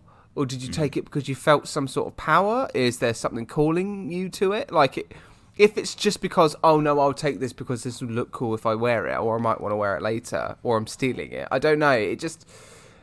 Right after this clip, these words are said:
Speaker 1: it just doesn't, it didn't really match up, I think. I think it would have been nice to kind of get some sort of real context to it before, before seeing it, 'cause it is important. That is her power. She herself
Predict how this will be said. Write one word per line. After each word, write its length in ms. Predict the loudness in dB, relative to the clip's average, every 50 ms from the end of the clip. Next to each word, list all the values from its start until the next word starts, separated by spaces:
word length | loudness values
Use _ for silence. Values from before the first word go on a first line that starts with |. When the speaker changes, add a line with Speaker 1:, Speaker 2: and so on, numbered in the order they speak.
| _ -6
Speaker 1:
it 100 | -4 -2
just 200 | -2 -2 -2 -2
doesn't, 240 | -2 0 0 0 0
it 140 | 0 0 2
didn't 500 | 0 0 0 -4 -6 -8 -8 -6 -2 2
really 280 | 2 4 4 4 4
match 360 | 4 4 4 2 2 0 0
up, 180 | 0 0 0 -2
I 60 | -8
think. 320 | -6 -4 -4 -4 -4 -6 -8
I 40 | -8
think 120 | -6 -4
it 100 | -2 -2
would 120 | 0 -2 -2
have 60 | -2
been 160 | -2 -2 0
nice 260 | 2 2 2 0 -2 -6
to 80 | -12
kind 240 | -6 -4 -2 -2 -2
of 140 | -4 -6 -6
get 220 | -6 -6 -6 -8
some 180 | -8 -8 -8 -6
sort 220 | -8 -8 -10 -8 -10
of 140 | -8 -4 0
real 180 | 2 2 2
context 640 | 0 -2 -6 -6 -6 -4 -4 -4 -6 -6 -6 -10 -10
to 80 | -8 -8
it 120 | -8 -8
before, 580 | -10 -14 -12 -6 -2 0 2 2 2 0 -2 -4 -10 -20 -20 -20 -20 -20 -20 -20 -20 -20 -20 -10 -8
before 240 | -8 -6 -6 -8 -8
seeing 400 | -6 -2 -2 0 0 -2 -4 -6
it, 320 | -8 -10 -12 -16 -20 -20 -12 _
'cause 160 | -4 0 0
it 80 | 0 0
is 180 | 0 -4 -4 -6
important. 440 | -8 -6 -6 -8 -8 -8 -4 -2
That 180 | -2 -2 0 -2
is 100 | -4 -6
her 120 | -6 -6 -8
power. 440 | -6 -6 -4 -4 -2 -4 -6 -8 -10
She 300 | -10 -4 -2 0 0 0
herself 420 | -2 -4 0 0 0 0 0